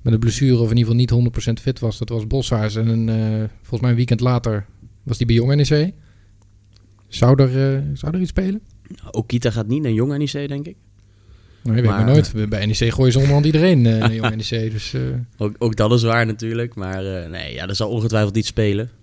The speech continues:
Speaker 2: Eh, in ieder geval dat gevoel kreeg ik erbij. Want een hamstringblessure, dan zijn we hem, eh, een weekje of vier tot zes kwijt. Ook al is het een lichte. En dat verwacht ik eigenlijk niet. Eh, hij had vandaag nog getraind, hoorde ik. Maar
Speaker 1: Ja.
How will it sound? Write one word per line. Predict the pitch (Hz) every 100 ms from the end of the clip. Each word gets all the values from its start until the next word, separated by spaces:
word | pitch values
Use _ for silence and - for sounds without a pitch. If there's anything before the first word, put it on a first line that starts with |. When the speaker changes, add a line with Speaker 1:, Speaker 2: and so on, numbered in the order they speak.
| _ _ _
Speaker 2:
Eh, | -
in | - - _ _
ieder | 113
geval | 95 98
dat | 101
gevoel | - 98 101
kreeg | 110 101
ik | 104
erbij. | 98 90 110
Want | 104 98
een | 98
hamstringblessure, | 98 101 101 98 95 107 101
dan | 98 98 95 - _ - - -
zijn | - 101
we | 95
hem, | 98
eh, | 95
een | 95
weekje | 101 95
of | 98
vier | - 101
tot | -
zes | - 95
kwijt. | - 92 95
Ook | 98
al | 98
is |
het | -
een | 98
lichte. | 101 92 - 117 _ _ _ _ _ _ _ -
En | 98 92
dat | 98 -
verwacht | - 101 92 92
ik | 98
eigenlijk | 98 92 92 92
niet. | 120 - _ _
Eh, | - -
hij | 107
had | 110 113
vandaag | 110 113 117
nog | 110
getraind, | 113 117 139
hoorde | 135 135 139
ik. | 151
Maar | 104 98 90 _ _ _ _ -
Speaker 1:
Ja. | 123 101